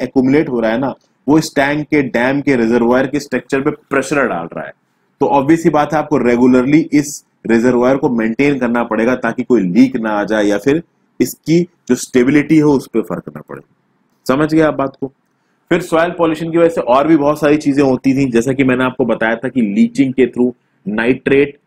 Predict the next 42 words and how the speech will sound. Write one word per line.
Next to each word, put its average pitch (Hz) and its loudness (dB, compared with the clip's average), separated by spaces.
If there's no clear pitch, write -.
ground 127 0
वाटर 127 0
में 135 -4
पहुंच 120 -4
जाता 117 -2
है, 123 0
जिसको 117 -4
nitrate 110 0
pollution 110 -2
बोलते 110 0
हैं, 120 -8
तो 107 -8
वो 104 -2
भी 127 4
soil 131 0
pollution 120 -2
की 117 -2
वजह 113 2
से 113 -4
हो 117 2
रहा 117 0
है। 117 2
उसी 120 -2
सॉइल 123 -2
में 123 0
cadmium 120 -2
भी 120 0
मिलता 110 -4
है, 104 -4
arsenic 117 -2
भी 120 2
मिलता 113 0
है, 110 -2
fluoride 113 0
भी 127 -2
मिलता 113 -4
है, 110 -2
जो 127 4
ground 120 0
water 117 0
में 117 2
जाके 113 -2